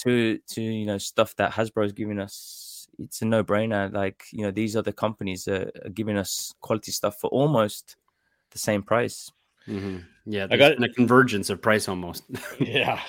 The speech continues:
Speaker 3: I gotta tell you, man, like, those Super Seven figures, I've been so tempted with the friggin' Lion-O. Like, that's, that's the one that I would pull the trigger on, but I just know that you let in one Thundercat, you let 'em all in.
Speaker 1: Yeah,
Speaker 3: Zap.
Speaker 1: well, I mean, like, if I lived over there, I would probably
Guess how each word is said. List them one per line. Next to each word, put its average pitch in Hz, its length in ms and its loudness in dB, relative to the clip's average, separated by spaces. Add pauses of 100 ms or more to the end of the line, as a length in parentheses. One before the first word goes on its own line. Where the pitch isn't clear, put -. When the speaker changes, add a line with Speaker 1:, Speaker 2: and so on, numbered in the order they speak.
(160)
Speaker 3:
I 120 80 4
gotta 151 180 12
tell 147 220 8
you, 156 80 8
man, 120 220 2
like, 117 140 -4
those 123 180 -2
Super 131 280 -2
Seven 120 300 -2
figures, 147 300 0
I've 113 100 -6
been 117 140 -6
so 135 440 2
tempted 117 480 -4
with 101 240 -6
the 95 300 -8
friggin' 101 260 -6
Lion-O. 90 600 -4 (260)
Like, 95 240 -8
that's, 104 300 -6 (300)
that's 131 280 2
the 143 80 2
one 127 140 2
that 107 100 -4
I 98 80 0
would 107 160 -4
pull 120 140 -4
the 120 80 -2
trigger 123 320 -2
on, 131 160 -2
but 107 160 -4 (160)
I 113 100 -4
just 120 240 -6
know 104 220 -4
that 87 180 -8 (640)
you 95 160 -4
let 101 180 -4
in 107 140 -4
one 104 200 -2
Thundercat, 98 540 -4 (200)
you 90 140 -8
let 98 160 -2
'em 98 100 -4
all 92 200 -4
in. 85 160 -8 (460)
Speaker 1:
Yeah, 135 480 8
Speaker 3:
Zap. 139 100 6
Speaker 1:
well, 185 300 4
I 208 80 6
mean, 226 180 10
like, 202 180 8
if 254 120 4
I 269 120 12
lived 254 240 4
over 233 200 6
there, 160 360 6
I 160 100 8
would 160 300 4
probably 131 680 2